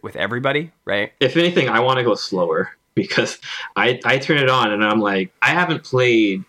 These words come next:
Speaker 2: on a keyboard and mouse setup in years. Like, I just, I, for whatever reason, I have not been playing shooters like that.
Speaker 1: Mm-hmm.
Speaker 2: Um, so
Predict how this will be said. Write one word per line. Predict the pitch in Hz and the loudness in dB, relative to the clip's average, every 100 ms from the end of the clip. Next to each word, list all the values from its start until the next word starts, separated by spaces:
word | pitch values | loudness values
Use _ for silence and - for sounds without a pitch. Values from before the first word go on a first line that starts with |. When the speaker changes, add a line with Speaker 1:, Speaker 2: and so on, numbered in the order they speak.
| _ | _
Speaker 2:
on | 101 101 | -2 -2
a | |
keyboard | 98 113 107 101 | -2 0 0 0
and | 92 | 0
mouse | 85 82 - | -2 -4 -4
setup | 87 78 73 - _ _ | -4 -4 -6 -10 _ _
in | - 87 | -6 -4
years. | 95 80 69 69 | -2 -2 -4 -6
Like, | 73 | -6
I | 80 | -6
just, | 92 - - _ - | -6 -8 -14 _ -4
I, | 98 98 | -2 -2
for | - 113 | -2 0
whatever | 127 143 123 | 2 2 2
reason, | 107 113 104 85 | 2 0 0 -4
I | 71 95 | -4 -2
have | 98 92 | -4 -4
not | 90 82 | -4 -4
been | 87 | -6
playing | - 87 82 | -4 -4 -4
shooters | - 85 101 101 107 | -4 -2 -2 -2 -2
like | 104 104 - | -2 -2 -2
that. | 110 110 | -4 -2
Speaker 1:
Mm-hmm. | 127 131 104 - _ _ _ _ _ 98 | -2 -4 -4 -8 _ _ _ _ _ -2
Speaker 2:
Um, | 92 90 87 87 - | 0 0 -2 -2 -6
so | - 120 110 101 98 - | -2 0 2 2 0 -4